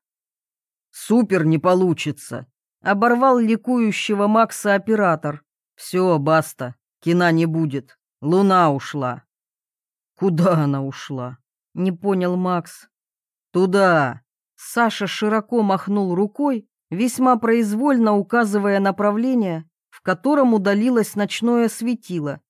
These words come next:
«Ну вот же луна, она здесь, мы её видим», робко напомнила мамуля, потыкав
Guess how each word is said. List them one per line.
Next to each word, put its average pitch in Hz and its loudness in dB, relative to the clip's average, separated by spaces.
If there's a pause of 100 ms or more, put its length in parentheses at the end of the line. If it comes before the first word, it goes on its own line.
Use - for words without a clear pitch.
(880)
«Ну 240 2
вот 262 2
же 220 2
луна, 208 0 (340)
она 208 2
здесь, 208 -4 (220)
мы 240 4
её 214 4
видим», 226 -2 (340)
робко 220 0
напомнила 202 0
мамуля, 220 0 (200)
потыкав 220 -2